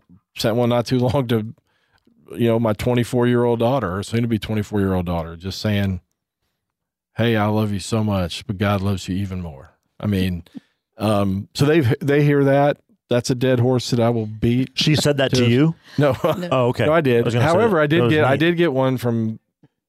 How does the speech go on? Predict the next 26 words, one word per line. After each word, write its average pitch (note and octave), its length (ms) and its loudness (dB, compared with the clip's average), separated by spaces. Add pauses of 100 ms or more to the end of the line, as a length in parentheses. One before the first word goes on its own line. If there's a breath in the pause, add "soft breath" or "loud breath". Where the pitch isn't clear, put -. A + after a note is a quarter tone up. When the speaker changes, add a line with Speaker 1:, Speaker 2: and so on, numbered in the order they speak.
(520)
Speaker 1:
from C3 560 -2
one C3 260 0
of C3 80 2
the A2+ 60 2
kids, G#2+ 360 0
maybe A#2 200 0
Grayson, G#2 480 -2
I G2+ 80 -4
can't - 220 -6
remember, G2 520 -8 (260 soft breath)
that A#2+ 120 2
his A#2+ 160 2
response G2 480 0
was, G2 320 -2 (100)
"Hey, C3 160 2
and A2+ 80 -2
God A2+ 200 0
loves G2+ 240 -2
you G2+ 80 -2
more F#2+ 200 -2
too," G2 300 -6 (140)
or D#3+ 80 -2
something. A#3 380 -2 (180)
<laughs> - 180 -4
You A#2 120 4 (200)
know? - 160 0